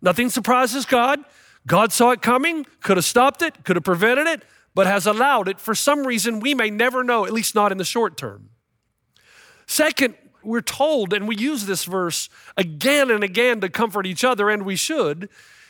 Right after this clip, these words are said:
In Romans chapter eight, verse twenty-eight, we're told that all things work together for the good of those who, or for those who love God and called according to his purpose. And we talked about that Greek word synergism,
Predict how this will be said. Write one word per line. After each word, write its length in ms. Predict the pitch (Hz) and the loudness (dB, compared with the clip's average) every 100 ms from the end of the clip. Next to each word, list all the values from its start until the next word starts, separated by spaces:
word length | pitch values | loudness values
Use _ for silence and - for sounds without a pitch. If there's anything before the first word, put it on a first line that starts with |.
| - | -2
In 140 | 214 220 | 2 4
Romans 360 | 254 233 - | 2 2 -2
chapter 340 | - 240 - 220 | 0 -2 0 0
eight, 240 | 262 202 | 0 0
verse 200 | 214 208 | -2 -2
twenty-eight, 480 | - 240 220 233 208 | -2 -2 0 -2 -2
we're 100 | 214 | -6
told 300 | - 214 202 | -2 0 0
that 100 | 185 | -2
all 300 | 180 214 247 | 2 4 4
things 360 | - 226 202 | 2 0 0
work 200 | 180 214 | -2 -4
together 400 | 233 190 170 202 | -4 0 0 0
for 260 | 202 208 208 _ _ | -2 -2 -4 _ _
the 100 | 180 | 0
good 380 | 220 190 311 214 | 0 2 2 2
of 140 | 180 160 | 0 2
those 280 | 196 226 | 0 0
who, 100 | 240 | -2
or 120 | 196 165 | -2 -2
for 240 | 269 294 | 0 2
those 240 | 208 190 | 2 -2
who 80 | 214 | -2
love 260 | 196 208 185 | 0 -2 2
God 200 | 170 190 | 0 0
and 100 | 180 | -2
called 180 | 190 180 | -4 -4
according 360 | 165 165 165 | -6 -8 -6
to 60 | 151 | -10
his 120 | 143 | -8
purpose. 540 | 262 269 - 110 - _ _ _ _ _ _ - | -6 -6 -8 -16 -18 _ _ _ _ _ _ -6
And 80 | 226 | -4
we 80 | |
talked 260 | 208 269 277 | 0 0 2
about 180 | 254 220 | 0 2
that 140 | 202 | 0
Greek 340 | 175 240 226 233 | -2 -4 -4 0
word 220 | 233 220 | 0 0
synergism, 960 | - - 320 269 175 165 123 95 87 | 0 0 0 0 -2 -4 -6 -12 -16